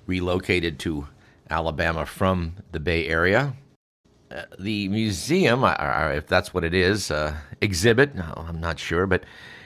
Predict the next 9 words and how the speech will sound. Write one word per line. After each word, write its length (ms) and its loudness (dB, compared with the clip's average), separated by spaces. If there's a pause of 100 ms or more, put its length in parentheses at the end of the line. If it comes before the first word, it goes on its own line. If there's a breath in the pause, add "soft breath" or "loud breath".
(200 loud breath)
it 180 4
is, 280 6
it 100 4
is 220 0 (180)
dedicated 680 4
to 120 2
the 120 0
fact 340 4
that 200 2